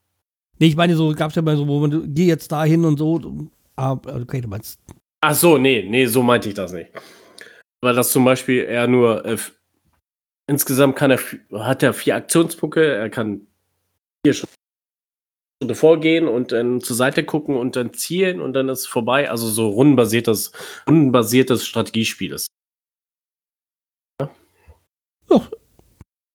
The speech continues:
Speaker 2: Auf jeden Fall sehr zu empfehlen, ist cool, wer auf, ähm, Science Fiction steht und so weiter, kann man reingucken, auf jeden Fall.
Speaker 1: Jo.
Speaker 2: Das war's.
Speaker 1: Dann gehen wir doch mal rüber zu unserer Playlist.
Speaker 2: Genau.
Speaker 1: Wir brauchen mehr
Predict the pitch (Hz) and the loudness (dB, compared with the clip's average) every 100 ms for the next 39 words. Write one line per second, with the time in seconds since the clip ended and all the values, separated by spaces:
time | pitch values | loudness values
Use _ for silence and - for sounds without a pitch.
0 | - 123 160 165 175 151 180 180 165 - | -4 2 4 4 4 4 4 2 2 4
1 | 185 185 - - - 185 175 127 151 147 | 4 4 0 0 4 4 2 2 2 4
2 | 101 143 - 160 139 131 127 123 120 - | 2 0 -2 -2 0 2 0 0 -4 0
3 | 139 135 170 175 170 156 - 160 156 143 | 0 2 0 0 -2 0 0 0 -2 -2
4 | 151 139 143 139 139 _ _ _ _ _ | 2 2 2 0 -6 _ _ _ _ _
5 | _ _ _ _ 127 113 90 78 95 - | _ _ _ _ 0 0 0 -6 -8 -10
6 | - 87 69 - 67 - - - _ _ | -10 -8 -6 -8 -12 -14 -16 -16 _ _
7 | _ _ _ _ _ _ _ _ _ _ | _ _ _ _ _ _ _ _ _ _
8 | _ _ _ 262 247 - _ - 208 151 | _ _ _ 0 0 0 _ -4 2 4
9 | 127 127 147 - _ - 135 170 160 160 | 4 2 -2 -8 _ 0 4 4 4 2
10 | 139 170 196 - 180 196 202 - 131 104 | 2 2 0 -2 -6 -4 -4 -2 -2 -2
11 | 90 - - _ _ _ _ _ 117 117 | -6 -14 -20 _ _ _ _ _ -2 2
12 | 196 156 - - _ _ _ _ _ _ | 2 2 -2 -16 _ _ _ _ _ _
13 | - 147 165 143 113 110 113 113 113 110 | 0 4 4 2 -6 -4 -6 -6 -6 -6
14 | - | -10